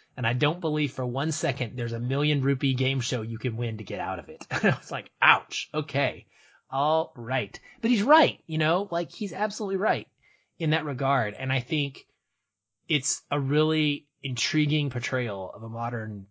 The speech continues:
class conflict. The dominant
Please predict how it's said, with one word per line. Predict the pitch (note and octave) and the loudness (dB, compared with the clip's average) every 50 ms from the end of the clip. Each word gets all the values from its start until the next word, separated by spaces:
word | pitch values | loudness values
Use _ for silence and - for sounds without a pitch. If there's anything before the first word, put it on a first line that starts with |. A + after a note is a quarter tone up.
| _ _ | _ _
class | - - A2 G#2 A2 - - | -2 0 2 2 0 -2 -4
conflict. | - - D3+ C#3 D#3 D3+ - - A#3 C4+ B3 - - - - - _ _ _ _ _ _ - | -4 -2 0 0 0 0 0 0 0 0 0 -2 -6 -12 -16 -16 _ _ _ _ _ _ -10
The | A2+ | -6
dominant | A2 C3+ B2+ B2+ C3+ C#3 C#3 C3+ B2+ B2+ | 2 2 4 4 4 2 0 0 -2 -4